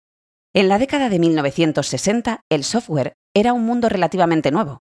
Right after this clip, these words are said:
y los microprocesadores no se habían inventado. La misión Apolo once tenía aún muchas cosas manuales.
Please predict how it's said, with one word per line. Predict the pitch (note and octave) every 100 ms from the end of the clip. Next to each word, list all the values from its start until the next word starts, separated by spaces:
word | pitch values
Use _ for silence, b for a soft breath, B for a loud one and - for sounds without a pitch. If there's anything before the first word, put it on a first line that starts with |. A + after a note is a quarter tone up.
| _
y | F#3
los | E3 E3
microprocesadores | F3+ F3+ E3 E3+ E3+ F3+ A3+ A#3+ C#3+ C3 -
no | E3+ E3
se | D3
habían | C#3 B2+
inventado. | A2+ G2+ - F#2 A#2+ - _ _ _ _ _ _ _ _
La | D#3+ F#3+
misión | G#3 D4
Apolo | D4+ C4+ A3
once | G#3+ - G3+
tenía | E3+ E3+ G3
aún | F#3 G3
muchas | F#3 F#3+ F#3 -
cosas | F3 D#3 C3+
manuales. | A#2+ A2+ G#2+ G#2+ A#2